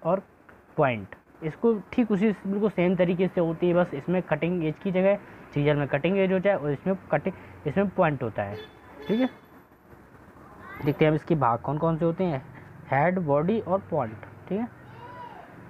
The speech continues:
अब देखते हैं material, किस material से बनाई जाती है। यह प्रातः हाई कार्बन स्टील से बनाई जाती है और इसके point को hard bar temper कर दिया जाता है। इनके जो point होते हैं,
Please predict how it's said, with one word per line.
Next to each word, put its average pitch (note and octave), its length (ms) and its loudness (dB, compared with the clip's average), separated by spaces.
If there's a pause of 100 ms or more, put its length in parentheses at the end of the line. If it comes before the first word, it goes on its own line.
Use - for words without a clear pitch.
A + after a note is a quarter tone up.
(320)
अब C#3+ 60 -2
देखते D3+ 280 2
हैं E3+ 80 6
material, D3+ 460 2
किस - 260 -8
material C#3+ 440 -2
से D3 80 -2
बनाई B2+ 300 2
जाती E3 340 0
है। E3 140 -2 (960)
यह G3 340 4 (440)
प्रातः E3 400 4
हाई C#3+ 180 2
कार्बन D3 300 0
स्टील C3+ 280 -6
से C3+ 60 -4
बनाई C3+ 240 2
जाती E3 300 0
है F3 60 4
और E3+ 160 2
इसके F3 200 -2
point E3+ 320 0
को F3 100 2
hard C#3+ 180 2
bar E3+ 140 2
temper E3+ 280 0
कर F#3 140 -2
दिया C#3+ 200 0
जाता B2 220 0
है। D3+ 60 -2
इनके E3+ 160 -4
जो G#3 100 -4 (100)
point F#3 240 0
होते D3+ 200 -4
हैं, A#2 140 -6